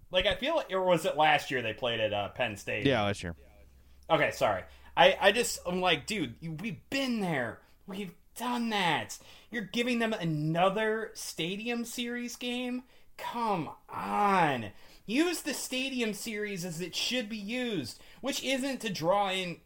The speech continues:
Speaker 1: like, as much as I agree with you on the Winter Classic, maybe being a casual fan kind of thing,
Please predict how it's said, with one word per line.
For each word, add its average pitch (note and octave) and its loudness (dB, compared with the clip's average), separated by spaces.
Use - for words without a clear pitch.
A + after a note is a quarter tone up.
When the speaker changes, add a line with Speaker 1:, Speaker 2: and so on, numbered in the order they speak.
Speaker 1:
like, E3 8
as D#3+ 0
much B3+ 0
as E3+ 2
I E3 4
agree D#3 4
with F#3+ -4
you G3 -4
on D3 2
the B2+ -2
Winter D3 -4
Classic, C3+ -4
maybe D#3 -6
being D3+ -6
a B2 -4
casual C3+ -2
fan C3 -6
kind C3 -2
of G#2+ -6
thing, D3 -4